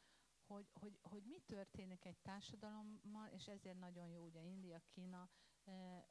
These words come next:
afrikai törzsek példái, hogyha teljesen bezárkózik,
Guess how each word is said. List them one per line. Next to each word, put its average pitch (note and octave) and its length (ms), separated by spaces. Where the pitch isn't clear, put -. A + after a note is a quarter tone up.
afrikai F#3+ 580
törzsek F3+ 560
példái, F3 640
hogyha G3+ 480
teljesen G3+ 600
bezárkózik, G3 1120